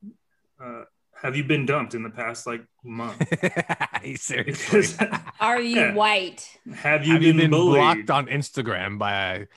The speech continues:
Speaker 2: a,
Speaker 1: Ooh.
Speaker 2: a, somebody you've been stalking? <laughs>
Speaker 1: <laughs> Does anyone owe you money? Like, things, you know, that, that, uh,
Speaker 2: Actual
Speaker 1: that are
Speaker 2: big, like,
Speaker 1: relevant today.
Speaker 2: legit questions, exactly. How much Call of Duty do you play?
Speaker 1: Right.
Speaker 2: Uh,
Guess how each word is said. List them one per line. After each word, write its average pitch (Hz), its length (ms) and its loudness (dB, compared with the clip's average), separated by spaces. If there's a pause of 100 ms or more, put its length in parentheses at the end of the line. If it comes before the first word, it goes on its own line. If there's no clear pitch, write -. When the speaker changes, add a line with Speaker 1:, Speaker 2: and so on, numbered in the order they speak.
(240)
Speaker 2:
a, 320 240 -2
Speaker 1:
Ooh. 349 260 -2 (300)
Speaker 2:
a, 120 60 -12
somebody 135 340 0
you've 123 100 -2
been 120 100 -4
stalking? 90 560 -8 (140)
<laughs> - 680 -6
Speaker 1:
<laughs> - 460 -14
Does 156 240 -4
anyone 180 420 -4
owe 170 100 -4
you 170 140 -4
money? 147 320 -10
Like, 175 200 -10 (140)
things, 302 360 -12 (100)
you 247 100 -8
know, 165 140 -2
that, 175 380 -10
that, 202 320 -8
uh, 202 340 -16
Speaker 2:
Actual 185 280 -2
Speaker 1:
that 156 100 -2
are - 40 -2
Speaker 2:
big, 139 120 2
like, 185 260 0
Speaker 1:
relevant 120 200 -10
today. - 180 -18
Speaker 2:
legit 127 480 -4
questions, 110 500 -8
exactly. 90 600 -12 (160)
How 135 120 0
much 170 300 -2 (160)
Call 143 220 2
of 131 60 -4
Duty 131 240 0
do 110 160 -6
you 107 220 -4
play? - 340 -20 (640)
Speaker 1:
Right. 107 220 -12 (460)
Speaker 2:
Uh, 80 500 -16